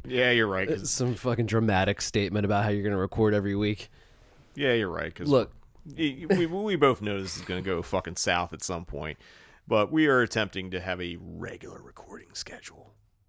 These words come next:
Speaker 1: that will probably blow up in our faces at some point. But for now,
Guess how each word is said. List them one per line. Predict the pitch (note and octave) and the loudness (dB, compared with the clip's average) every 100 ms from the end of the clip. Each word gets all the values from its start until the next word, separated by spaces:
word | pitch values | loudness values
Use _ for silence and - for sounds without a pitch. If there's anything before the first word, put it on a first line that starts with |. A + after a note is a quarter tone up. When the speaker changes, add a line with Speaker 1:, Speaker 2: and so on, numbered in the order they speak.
| _ _ | _ _
Speaker 1:
that | - D#2+ - | -14 -12 -14
will | D#2 C#2 | -16 -14
probably | - C2 A#1+ A1 A1+ A1+ _ | -10 -8 -8 -12 -14 -18 _
blow | - B1+ | -14 -12
up | A1 | -10
in | - | -12
our | - | -14
faces | - - - - | -16 -16 -18 -20
at | - - | -20 -20
some | - | -18
point. | - - - | -18 -16 0
But | D3+ C#3+ - - _ | 0 0 -6 -20 _
for | - | -6
now, | A#3 F#3 F3+ | -2 0 -2